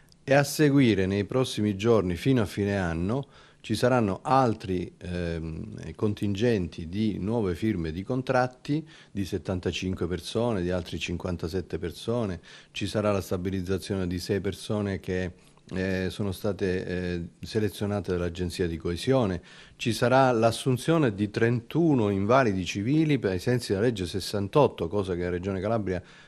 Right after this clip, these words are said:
non faceva da decenni e che, eh, consentirà alla Regione di essere finalmente in regola anche nel rispetto della legge sessantotto. Ci sarà l'assunzione di sei,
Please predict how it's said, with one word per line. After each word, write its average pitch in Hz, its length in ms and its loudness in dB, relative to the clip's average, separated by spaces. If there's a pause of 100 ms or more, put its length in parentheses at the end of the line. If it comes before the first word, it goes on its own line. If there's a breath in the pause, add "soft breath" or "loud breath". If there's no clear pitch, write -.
non 104 200 -2
faceva 104 440 2 (140)
da 85 320 -6
decenni 92 800 -4 (340 loud breath)
e 101 200 -4
che, 110 460 0
eh, 85 40 -6
consentirà 107 560 -2
alla 101 160 2
Regione 95 300 0
di 95 80 0
essere 92 300 -2
finalmente 107 460 -2
in 92 120 0
regola 95 480 2
anche 98 220 -2
nel 90 120 0
rispetto 90 400 -4
della 90 100 0
legge 82 140 -4
sessantotto. 87 960 -6 (280 loud breath)
Ci 156 160 2
sarà 147 280 8
l'assunzione 127 720 4
di 104 240 0
sei, 123 480 2